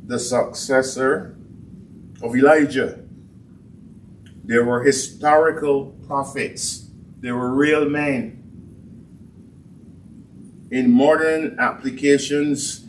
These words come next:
we can be historical in referring to the prophets as well. I love the prophet,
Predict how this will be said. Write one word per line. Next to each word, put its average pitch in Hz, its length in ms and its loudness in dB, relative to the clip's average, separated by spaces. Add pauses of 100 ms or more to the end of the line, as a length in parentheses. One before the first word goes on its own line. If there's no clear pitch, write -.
(160)
we 247 200 -4
can 120 320 -2
be 117 140 -8
historical 139 880 0
in 117 240 -6
referring 131 600 -2
to 139 120 -10
the 117 100 -8
prophets 120 800 -6 (140)
as - 260 -8
well. 139 540 0 (340)
I 139 120 0
love 143 320 4
the 127 100 -6
prophet, 139 560 -8